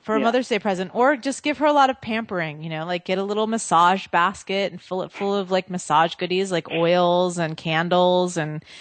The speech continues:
Speaker 1: bath salts and foot rub cream. And, you know, every week give her a little something goodie from the basket, like where you get the foot rub cream and you massage your feet. And, or, you know, I came up with a really good, good gift idea today, which is get a, get her a housekeeper for a month.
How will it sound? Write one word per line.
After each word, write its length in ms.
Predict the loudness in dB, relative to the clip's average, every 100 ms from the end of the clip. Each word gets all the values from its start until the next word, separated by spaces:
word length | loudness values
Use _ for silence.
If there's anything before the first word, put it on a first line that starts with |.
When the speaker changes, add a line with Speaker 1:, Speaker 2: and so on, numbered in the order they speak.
| -20 -12 0
Speaker 1:
bath 340 | 2 4 0
salts 400 | 0 2 2 0
and 120 | -14 -10
foot 180 | -6 -4
rub 260 | 2 0 0
cream. 520 | -6 -6 -4 -4 -4
And, 300 | -6 -8 -8
you 80 | -4
know, 80 | -2
every 220 | 0 -2
week 300 | -4 -6 -2
give 160 | -2 0
her 120 | 0
a 80 | 0
little 460 | 0 0 0 -4 -8
something 560 | -4 -4 -4 -6 -6
goodie 260 | -4 -2 -2
from 240 | -4 -4
the 140 | -4 -2
basket, 500 | 0 -2 -2 -8 -8
like 140 | -6
where 100 | -6
you 80 | -4
get 160 | -6 -6
the 80 |
foot 220 | -4 -4 -2
rub 300 | 0 0 -2
cream 360 | -4 -2 -2
and 120 | -2 -2
you 60 |
massage 460 | -4 -4 0 0 -2
your 100 | -6
feet. 240 | -8 -14 _ -18 -10
And, 240 | -10 -10 -14 -18 -16 -16 -2
or, 200 | 4 6
you 160 | 6 4
know, 100 | 4
I 160 | 4 2
came 200 | 0 0
up 120 | 0
with 80 | -2
a 80 |
really 240 | -2 -2 -2
good, 240 | -4 -8 _ _ -8
good 220 | -6 -4
gift 340 | -6 -6 -10
idea 320 | -4 -2 -2
today, 360 | -6 0 0 0
which 200 | -2 -6
is 160 | -6 -8 -20 -4
get 120 | 2
a, 120 | 2 2
get 160 | 2 6
her 100 | 4
a 60 |
housekeeper 640 | 4 0 0 -8 -8 -6 -8
for 200 | -6 -8
a 60 |
month. 400 | -8 -10 -8 -8